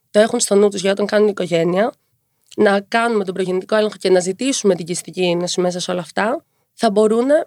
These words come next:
στον καιρό αυτόν που το αποφασίζουν το ότι θα γίνουν γονείς ή που περιμένουν και ένα παιδί, να πάρουν τη σωστή απόφαση. Τι σημαίνει αυτό;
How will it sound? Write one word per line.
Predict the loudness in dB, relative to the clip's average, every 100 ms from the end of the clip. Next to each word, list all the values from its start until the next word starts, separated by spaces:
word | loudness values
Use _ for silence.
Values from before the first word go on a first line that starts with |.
| _
στον | -6 -2
καιρό | 2 2 2
αυτόν | -2 -2 0 0 -4 -10 _ _
που | -2
το | 0
αποφασίζουν | -2 -4 -4 -2 0 0 -2
το | -2
ότι | -8
θα | -6
γίνουν | -4 -4 -2
γονείς | 0 2 0 -2 -10 _ _ _ _
ή | -2
που | 0 2
περιμένουν | 2 2 2 2
και | 0
ένα | 0
παιδί, | -2 0 2 2
να | 0
πάρουν | 0 -2 -6
τη |
σωστή | -8 -4 -4
απόφαση. | -2 -2 -2 -8 -8 -6
Τι | -4
σημαίνει | 0 2 2
αυτό; | 0 -4 -4